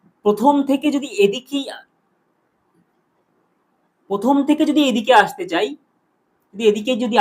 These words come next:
আসতে চাই, তাহলে কি হবে? তাহলে বিসিই, that means before Christ era। আর এটাকে বলা হয় সিই, আগে বলা হতো Anno Domini, এখন বলা হয় সিই, মানে হচ্ছে কমন এরা। তো বিসিই,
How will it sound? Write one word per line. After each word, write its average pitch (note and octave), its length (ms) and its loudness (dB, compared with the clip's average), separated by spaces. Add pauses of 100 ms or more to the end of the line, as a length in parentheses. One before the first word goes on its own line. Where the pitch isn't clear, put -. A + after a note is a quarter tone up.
আসতে F3 300 -6
চাই, E3+ 140 -4 (1300)
তাহলে A#3 280 4
কি B3+ 180 -2
হবে? C4 200 6 (520)
তাহলে A3 240 2 (220)
বিসিই, A#3+ 540 -2 (100)
that B3 140 6 (100)
means D4 160 2 (180)
before C#4+ 340 -4 (120)
Christ G3+ 420 2 (200)
era। A#2+ 160 2 (640)
আর E3 140 2 (200)
এটাকে B3+ 280 -2 (100)
বলা C4+ 200 4
হয় D4+ 140 2 (100)
সিই, A3 420 -2
আগে G3 300 0
বলা A3+ 200 2
হতো A#3+ 140 -2 (140)
Anno G3+ 200 -4
Domini, A#3 340 -4 (100)
এখন G#3+ 140 -10 (100)
বলা G#3+ 160 -2
হয় A#3 120 -4 (120)
সিই, G#3+ 300 -8 (160)
মানে G3+ 200 -4
হচ্ছে A3+ 160 -14 (100)
কমন F#3 260 -4 (180)
এরা। F2 140 -16 (680)
তো G#3 40 -2 (180)
বিসিই, B3 720 0